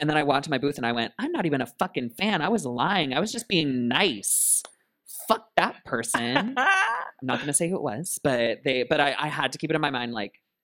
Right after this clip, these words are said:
Speaker 1: it's the end of DragCon. Maybe they're just having a long day. They're probably in as much pain as I am. It's fine. But if I ever meet them again, if they're rude, I'm gonna be like,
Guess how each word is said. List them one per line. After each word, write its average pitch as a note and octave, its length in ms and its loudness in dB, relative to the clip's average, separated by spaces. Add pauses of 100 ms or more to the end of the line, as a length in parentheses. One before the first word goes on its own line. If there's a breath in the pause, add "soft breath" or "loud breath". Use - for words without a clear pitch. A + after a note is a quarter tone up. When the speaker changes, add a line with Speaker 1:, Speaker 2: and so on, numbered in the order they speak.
(180)
Speaker 1:
it's - 80 -14
the - 100 -12
end G2 120 -12
of - 40 -18
DragCon. F3 720 -6
Maybe G2 200 -10
they're G2 140 -6
just F#2+ 220 -8
having F#2+ 220 -8
a - 20 -6
long F#2 320 -8
day. D#3+ 580 -2
They're G2 120 -8
probably G2+ 260 -4
in G2 140 -6
as F#2 160 -6
much G2 180 -8
pain F#2+ 180 -8
as - 200 -12
I E3+ 140 -4
am. F3+ 340 -4
It's - 240 -14 (100)
fine. F#3+ 840 -4
But D#3+ 100 -2
if C#3 80 0
I D3 40 2
ever C#3 120 0
meet D3 140 -4
them D3+ 100 -6
again, A#2 240 -2
if G#2+ 100 -6
they're A2+ 120 0
rude, G2+ 180 -2
I'm A#2+ 80 -6
gonna A2+ 120 -4
be G#2+ 40 -4
like, F#2 140 -2